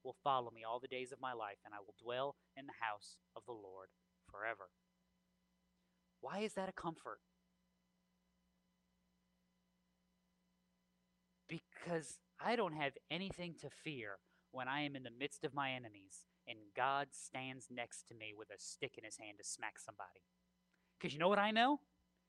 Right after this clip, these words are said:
I'm his. He's mine. And when he goes to swinging that thing, you know who he's not swinging it at? Me! Which means, I don't know about the rest of you, but I feel really good right now.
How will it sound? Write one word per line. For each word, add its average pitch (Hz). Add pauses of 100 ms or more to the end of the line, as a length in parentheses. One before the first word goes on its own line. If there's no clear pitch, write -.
(920)
I'm 196
his. 175 (800)
He's 185
mine. 156 (420)
And 139
when 135
he 190
goes 202
to 175
swinging 202
that 208
thing, 226
you 165
know 175
who 180
he's 175
not 185
swinging 196
it 233
at? 262 (880)
Me! 311 (460)
Which 220
means, 262 (840)
I 139
don't 180
know 196
about 196
the 175
rest 220
of 175
you, 147
but 143
I 170
feel 170
really 196
good 185
right 151
now. 135